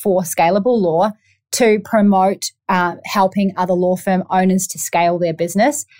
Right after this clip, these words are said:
because there were four thousand law firm owners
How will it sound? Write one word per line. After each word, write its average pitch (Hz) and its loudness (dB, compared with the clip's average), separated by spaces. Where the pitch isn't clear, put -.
because 254 0
there 269 2
were 247 2
four 269 0
thousand 208 0
law 233 6
firm 226 2
owners 175 0